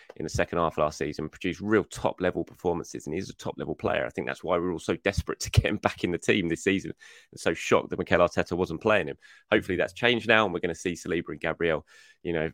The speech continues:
for a long time playing at centre-back for Arsenal together. Now he's back in the team, but, uh, yeah, he deserves so many,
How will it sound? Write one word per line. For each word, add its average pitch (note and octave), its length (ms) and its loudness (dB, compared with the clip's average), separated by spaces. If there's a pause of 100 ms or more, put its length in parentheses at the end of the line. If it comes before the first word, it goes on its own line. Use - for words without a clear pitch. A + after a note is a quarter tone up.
(120)
for E2+ 220 0
a E2 40 0
long E2+ 220 2
time D#2+ 320 0
playing E2+ 260 2
at D2+ 80 -8
centre-back - 420 -2
for E2 140 -2
Arsenal - 320 -2
together. C#2 320 -4 (260)
Now E2+ 180 0
he's D#2+ 100 0
back F2+ 240 2
in E2+ 80 -4
the D#2 60 -8
team, F2 340 -2
but, D2 100 -4 (420)
uh, D#2 140 4
yeah, D2+ 220 0
he G2+ 100 0
deserves B2+ 320 0
so A2 180 2
many, D#2 200 -2